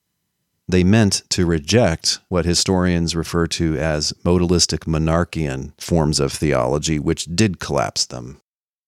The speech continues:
Now, the way that Chris Date chose to describe what it is that's wrong with this sort of account of the Trinity is interesting, and we might need to come back to it,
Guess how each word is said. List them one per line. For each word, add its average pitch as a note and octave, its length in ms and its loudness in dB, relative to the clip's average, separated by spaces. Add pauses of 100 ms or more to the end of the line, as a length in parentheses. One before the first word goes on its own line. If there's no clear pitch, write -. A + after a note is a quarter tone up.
(760)
Now, G2 140 2
the F#2 140 0
way C3+ 240 2
that G2 180 0
Chris - 380 -2
Date F#2 420 0
chose F#2 500 -2
to F2 200 -4
describe E2+ 960 2
what F#2+ 180 -2
it F#2 80 2
is F#2 240 4
that's D#2+ 300 0
wrong E2+ 800 0
with F2+ 340 2
this E2+ 260 -2
sort E2+ 280 2
of D2+ 100 -2
account D#2 400 -2
of D2 120 -4
the D2+ 100 -6
Trinity D#2 680 -4 (180)
is F2 300 2
interesting, D2+ 800 0
and E2+ 460 -2
we F2+ 160 -2
might G#2 260 2
need F#2 160 2
to F2 60 -4
come E2 300 -6
back D#2+ 300 -2
to A1 200 -4
it, - 320 -10